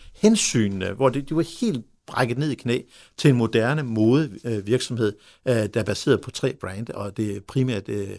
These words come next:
internetbaseret. Den bevægelse, det er jo virkelig fremragende,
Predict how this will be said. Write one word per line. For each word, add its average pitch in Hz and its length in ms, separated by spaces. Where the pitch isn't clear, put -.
internetbaseret. 104 800
Den 202 140
bevægelse, 113 420
det 175 40
er - 20
jo 165 60
virkelig 139 380
fremragende, 107 440